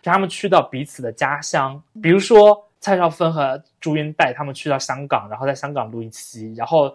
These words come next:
比如说欧阳娜娜带他们去台湾，赵丽颖可以带他们去河北的农村，呃，娜扎带他们去新疆，让艺人成为一个主人公的形式去接待我的好朋友。我觉得会让《偶像来了》当时这个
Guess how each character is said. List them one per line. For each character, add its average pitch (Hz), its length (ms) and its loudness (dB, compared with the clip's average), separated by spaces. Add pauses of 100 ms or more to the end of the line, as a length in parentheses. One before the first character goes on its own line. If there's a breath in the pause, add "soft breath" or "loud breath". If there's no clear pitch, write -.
(160 soft breath)
比 123 100 -10
如 123 60 -6
说 143 260 -2 (100)
欧 165 80 0
阳 143 120 0
娜 143 100 0
娜 127 140 -2
带 127 120 -4
他 127 80 -4
们 135 80 -12
去 131 80 -16
台 117 240 -4
湾， 131 320 0 (160)
赵 175 200 8
丽 165 140 2
颖 120 80 -4
可 131 60 -8
以 135 40 -4
带 135 120 -2
他 139 60 -6
们 143 80 -8
去 151 100 -12
河 123 200 -6
北 131 100 0
的 117 80 0
农 110 180 -12
村， 123 400 -4 (280)
呃， 135 100 -10
娜 147 180 2
扎 139 160 4
带 135 140 -2
他 139 60 -6
们 139 100 -6
去 143 80 -8
新 139 300 -8
疆， 127 360 -2 (220)
让 208 200 2 (120)
艺 233 140 0
人 127 260 -2
成 139 180 -8
为 143 200 0
一 139 40 -16
个 127 340 0 (140)
主 123 200 -8
人 123 120 -2
公 185 120 -2
的 214 100 0
形 127 160 -10
式 135 80 -12
去 151 180 -12
接 175 240 0
待 175 140 -4
我 120 120 -4
的 117 100 -10
好 123 200 -8
朋 113 220 -16
友。 135 240 0 (440)
我 151 160 -2
觉 147 140 -4
得 170 100 2
会 185 180 2
让 180 220 2
《偶 139 140 -6
像 156 120 -6
来 131 120 -2
了》 143 120 -2
当 151 160 -4
时 143 140 -12
这 143 260 -10
个 113 300 -6